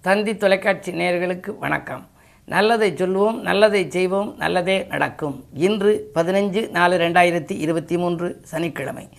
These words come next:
திருவோணம் நட்சத்திரம் காலை ஆறு இருபத்திரெண்டு வரை, பிறகு அவிட்டம் நட்சத்திரம். நேற்று புத்தாண்டு பிறந்து விட்டது.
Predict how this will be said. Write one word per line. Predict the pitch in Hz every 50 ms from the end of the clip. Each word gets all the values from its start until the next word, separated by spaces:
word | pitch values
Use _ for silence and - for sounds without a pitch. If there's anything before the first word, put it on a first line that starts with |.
| - - - - - - - -
திருவோணம் | 214 233 247 254 247 240 220 202 185
நட்சத்திரம் | 180 170 180 185 175 190 202 208 226 208 214 -
காலை | 185 180 180 180 175 170 - 160 175
ஆறு | 185 180 180 175 160 170
இருபத்திரெண்டு | 175 175 175 175 175 165 175 175 175 185
வரை, | 180 185 185 170 - 185
பிறகு | 170 170 160 165 - -
அவிட்டம் | - 160 160 151 156 151 - -
நட்சத்திரம். | 139 135 - 139 131 - - - - - - - - - - - - - - - -
நேற்று | 165 202 202 - 196 170
புத்தாண்டு | - 185 151 - 226 208 190 185 190 190 -
பிறந்து | 156 156 151 151 139
விட்டது. | 139 - - - - -